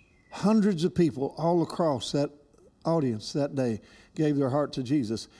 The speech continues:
And what I did not know, it was also being broadcast live over W S M six fifty Clear Channel across America. And there were people calling in the radio station, pulling their cars over. They were weeping at rest areas before the Lord. And,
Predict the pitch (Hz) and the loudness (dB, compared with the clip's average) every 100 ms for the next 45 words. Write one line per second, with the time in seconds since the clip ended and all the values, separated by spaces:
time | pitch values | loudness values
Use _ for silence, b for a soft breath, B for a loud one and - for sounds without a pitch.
0 | B 151 135 143 135 131 151 180 175 220 | B -4 -2 0 0 0 0 2 2 0
1 | - 143 139 156 156 147 147 147 170 190 | 0 0 0 0 0 -2 -2 0 0 0
2 | - 151 139 147 143 147 143 147 143 - | -2 -2 0 0 0 0 0 -2 -2 0
3 | 151 147 120 123 120 135 127 135 117 139 | 0 0 0 -2 -2 -2 0 -2 -2 -4
4 | 120 - 127 - 151 - 139 - 160 151 | -6 -6 -10 -4 -4 -2 -6 -2 0 0
5 | - 147 139 120 - 139 - 127 135 135 | -2 -4 -4 -4 -2 -4 -4 -6 -4 -4
6 | 127 131 127 B B B B 139 135 127 | -4 -4 -6 B B B B -2 0 -2
7 | - 165 160 143 - 175 180 175 175 160 | 0 -2 0 -4 -4 -2 0 0 0 0
8 | 151 160 147 156 139 - 151 - 139 - | 0 0 2 0 -2 -2 -2 -2 -8 -2
9 | 175 165 147 131 - 165 160 156 151 156 | 0 2 0 -2 -2 0 0 0 0 0
10 | 147 151 151 143 127 139 131 127 127 180 | 0 0 -2 -2 -4 -2 0 0 0 0
11 | 180 170 156 143 160 170 - 160 160 156 | 0 0 0 -2 -2 -2 0 2 2 2
12 | 156 - 139 - 143 135 120 139 127 123 | 0 -2 -4 0 2 2 2 0 -2 -6
13 | B B B B B B 170 147 160 | B B B B B B -4 -2 -4